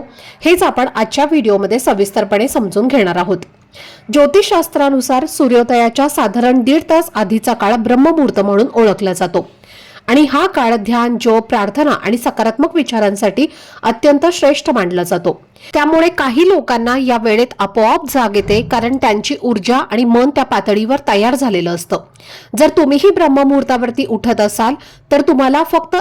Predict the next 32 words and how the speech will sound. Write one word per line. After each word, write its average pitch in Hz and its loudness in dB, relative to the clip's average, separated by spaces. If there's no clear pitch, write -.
एक 269 2
अतिशय 240 0
सोपं 247 0
पण 262 0
प्रभावी 240 0
काम 208 -2
करायचं 185 -2
आहे 180 0
आणि 240 2
ते 339 2
जर 381 4
मनापासनं 247 0
केलं, 214 0
तर 285 2
कितीही 269 0
कठीण 277 0
इच्छा 233 -2
असो, 208 0
कितीही 240 -2
मोठं 240 2
स्वप्न 254 0
असो, 285 2
ते 311 2
पूर्ण 339 4
होण्याचा 254 2
मार्ग 214 -2
नक्कीच 277 -4
खुला 196 2
होतो 202 0
असं 208 -2
मानलं 190 0
जातं. 170 -4